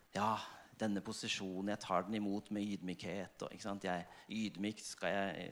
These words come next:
ikke sant, folk bruker det som et positivt ord også. Ja, ydmykt. Og ydmyk er jo også en av åndens gaver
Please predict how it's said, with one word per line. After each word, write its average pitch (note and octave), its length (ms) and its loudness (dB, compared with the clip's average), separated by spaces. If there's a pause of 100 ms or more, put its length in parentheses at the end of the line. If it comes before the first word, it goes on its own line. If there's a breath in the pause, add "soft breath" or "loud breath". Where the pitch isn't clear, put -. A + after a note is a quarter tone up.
(140)
ikke - 160 -6
sant, C3+ 120 0
folk - 440 4 (180)
bruker C#3+ 320 6
det G#3 80 6
som C#4+ 120 4
et - 120 -4
positivt - 1200 -2
ord A#2 360 0
også. C4 280 0 (560)
Ja, - 140 2 (220)
ydmykt. C#3 680 -2 (1800 loud breath)
Og D3 240 8 (720)
ydmyk C3 560 6
er G#2 140 6
jo G#2 100 4
også - 320 4
en A2+ 240 6
av - 160 6
åndens A2 480 2
gaver A2+ 480 2